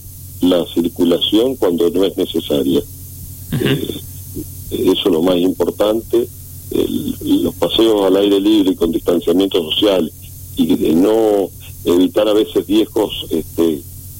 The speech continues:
Speaker 1: culturalmente viejas costumbres que uno tiene. Por ejemplo, si hablamos de San Rafael, eh, a veces el, los paseos de, en determinados lugares, parques, plazas,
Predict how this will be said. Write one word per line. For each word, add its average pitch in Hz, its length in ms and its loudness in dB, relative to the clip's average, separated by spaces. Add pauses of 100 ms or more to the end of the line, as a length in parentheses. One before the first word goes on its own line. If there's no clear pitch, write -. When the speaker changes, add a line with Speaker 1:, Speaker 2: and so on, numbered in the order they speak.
(100)
Speaker 1:
culturalmente 107 800 2
viejas 107 300 2
costumbres 87 560 0
que 87 100 0
uno 90 200 2
tiene. 90 240 0
Por 80 120 -6
ejemplo, - 220 -4
si 87 120 -2
hablamos 92 300 2
de - 60 -8
San 92 140 2
Rafael, 107 500 0 (840)
eh, 80 380 2 (360)
a 87 120 2
veces 95 240 2
el, 85 460 2 (360)
los - 180 2
paseos 104 540 2
de, 90 300 2
en 90 100 2
determinados 90 680 2
lugares, 101 540 2 (220)
parques, 98 400 0 (140)
plazas, 90 480 0